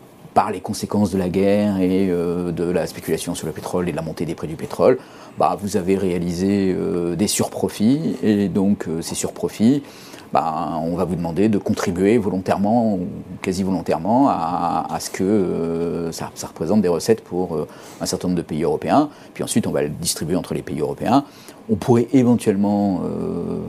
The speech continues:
inclure dans les négociations, euh, les pays où Total produit, euh, en disant, bah, on peut partager, euh, cette contribution,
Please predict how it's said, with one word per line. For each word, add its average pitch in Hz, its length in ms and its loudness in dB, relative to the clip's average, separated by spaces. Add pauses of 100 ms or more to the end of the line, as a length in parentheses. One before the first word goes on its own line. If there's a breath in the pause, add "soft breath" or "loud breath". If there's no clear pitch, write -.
(280)
inclure - 240 4
dans 101 100 0
les 90 100 0
négociations, 92 680 -2
euh, 85 180 -6 (380)
les 85 100 -2
pays 87 260 0
où 85 280 -4 (220)
Total 80 300 0 (100)
produit, 135 400 0 (540)
euh, - 40 -10 (480)
en 76 40 -10
disant, 71 300 -4
bah, 67 200 -6 (180)
on 69 100 -10
peut - 140 -8
partager, 78 600 -2
euh, 71 140 -6
cette - 180 -6
contribution, - 500 -2